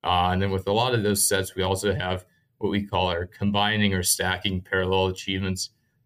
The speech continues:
Um, so U D Series Hockey, for example, if you get ten copies of a digital base set card and you combine those, essentially destroy those, morph those,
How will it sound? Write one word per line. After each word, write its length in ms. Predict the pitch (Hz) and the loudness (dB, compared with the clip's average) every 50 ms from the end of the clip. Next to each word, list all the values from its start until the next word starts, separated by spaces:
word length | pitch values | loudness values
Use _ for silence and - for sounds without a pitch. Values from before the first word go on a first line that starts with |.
| - | -8
Um, 320 | - 87 87 87 85 87 87 | -4 0 0 0 0 0 -4
so 460 | - - - 87 87 87 87 85 - - - | -6 -4 -2 -2 0 -2 -2 -4 -8 -10 -4
U 160 | 107 107 107 | -2 0 0
D 300 | 101 98 98 95 92 - | 0 0 0 -2 -4 -8
Series 380 | - - - 101 95 95 92 92 | -12 -10 -6 -2 0 0 0 0
Hockey, 340 | 98 98 95 95 95 104 98 | 0 -2 -2 -2 -2 -4 -4
for 140 | 101 101 | -4 -4
example, 680 | 95 90 90 95 92 92 92 95 98 95 95 92 - - _ _ _ _ - | -4 -2 -2 0 0 0 0 0 0 0 0 -2 -4 -10 _ _ _ _ -12
if 200 | - 92 - 95 | -12 -8 -4 -2
you 100 | 101 101 | 0 2
get 200 | 101 92 - - | 2 0 0 -2
ten 280 | - - 101 98 98 101 | -4 -2 -2 -2 -2 -2
copies 480 | - 101 92 90 90 - 101 92 - | -2 0 0 0 0 -2 -4 -4 -4
of 380 | 92 - 90 87 90 87 90 - - | -4 -4 -2 -2 -2 -2 -4 -6 -8
a 60 | 95 | -6
digital 360 | 90 98 104 101 101 95 90 | -2 -2 -2 -2 0 -2 -4
base 300 | 92 104 107 120 123 120 | 0 0 2 2 2 2
set 200 | - 110 95 - | 0 -2 -2 -2
card 360 | - 110 104 101 104 101 98 - _ _ _ _ _ _ _ - | -2 0 2 2 2 2 0 -4 _ _ _ _ _ _ _ -2
and 300 | 98 92 92 90 92 90 | 0 2 2 2 2 2
you 120 | 87 90 87 | 0 0 -2
combine 460 | - - 95 95 107 117 113 104 98 | -4 -4 -2 0 2 2 2 2 2
those, 200 | 92 95 95 98 | 2 2 0 -2
essentially 440 | 98 - - 101 101 101 - 98 92 | -2 -2 -2 -2 -2 -2 -2 -4 -4
destroy 580 | 92 - - - - - - 98 92 92 92 | -6 -8 -12 -12 -12 -6 -2 0 2 2 2
those, 240 | 90 87 90 92 - | 2 0 -2 -2 -4
morph 380 | - 90 92 98 98 98 98 - | -4 -4 0 0 0 0 -2 -4
those, 300 | - 85 90 90 - | -6 -4 -4 -4 -6